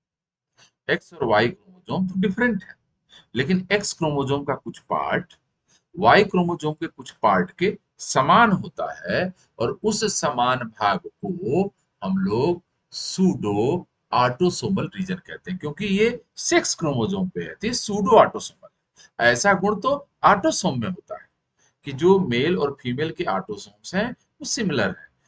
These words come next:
उनमें pairing संभव है, लेकिन X और Y chromosome पे पाए जाने वाले कुछ जीन भी समान हैं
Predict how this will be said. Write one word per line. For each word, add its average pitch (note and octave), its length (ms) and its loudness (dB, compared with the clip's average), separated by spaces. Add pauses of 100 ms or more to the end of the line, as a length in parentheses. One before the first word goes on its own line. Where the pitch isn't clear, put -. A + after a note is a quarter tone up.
(180)
उनमें F#3 280 -4
pairing F3 360 4
संभव A2 380 -4
है, D2+ 60 -12 (300)
लेकिन A3 300 -4
X G#3 260 0
और F3+ 120 0
Y C3 300 2
chromosome D3 580 -4
पे G3 180 -4
पाए B2+ 320 2
जाने A#2+ 280 -2
वाले C3+ 260 0
कुछ - 300 -14
जीन A#2 280 -8 (120)
भी G#3 400 -4 (360)
समान A#2 600 0
हैं F#3+ 440 2